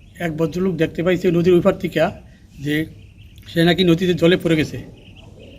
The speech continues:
জলে পড়ে যাওয়ার পরে, এরপরে যে খবর খবর হইলো, আমার পিতা থানা থেকে খবর দেওয়া হইলো, আমরা আসলাম। আসার পরে এইটুকু স্যারে আসলো,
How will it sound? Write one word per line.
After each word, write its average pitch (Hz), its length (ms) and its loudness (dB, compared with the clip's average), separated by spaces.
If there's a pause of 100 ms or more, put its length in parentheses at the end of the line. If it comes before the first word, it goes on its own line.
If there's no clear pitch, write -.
(140)
জলে 151 200 -2
পড়ে 170 260 2
যাওয়ার 175 220 4
পরে, 185 280 0 (540)
এরপরে 160 440 2
যে 160 160 2
খবর 156 200 0
খবর 170 180 4
হইলো, 165 240 2 (280)
আমার 151 200 -2
পিতা 160 220 -2
থানা 156 220 -4
থেকে 175 180 -2 (120)
খবর 151 160 0
দেওয়া 175 200 0
হইলো, 170 200 0 (540)
আমরা 156 280 0
আসলাম। 170 340 -4 (600)
আসার 151 300 -4
পরে 160 240 2
এইটুকু 165 360 -2
স্যারে 160 220 0
আসলো, 165 400 0